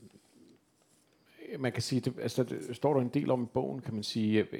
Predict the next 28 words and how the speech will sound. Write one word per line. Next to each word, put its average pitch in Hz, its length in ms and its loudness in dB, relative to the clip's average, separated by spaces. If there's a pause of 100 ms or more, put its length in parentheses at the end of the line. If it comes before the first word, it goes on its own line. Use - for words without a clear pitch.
Men 107 100 -4
jeg 107 120 2
tror, 156 200 0
det 147 80 2
er 139 40 0
det 143 120 2
der 143 80 6
med, 123 380 6
at, - 380 -2 (240)
at, - 800 -6 (1160)
øh, - 600 -12 (2750)
der 120 60 4
er 110 40 4
forskellige 139 360 4
måder 131 120 4
at 123 60 2
gøre 104 220 4
det 110 80 2
her 95 80 2
på, - 280 -8
ikke? 135 140 -10 (320)
Kan 92 120 -6
man 82 100 -6
sige. 73 300 -10 (380)
Øh, - 60 -12 (260)
og 98 400 -2 (1080)
jeg 117 100 -10
tror, - 320 -4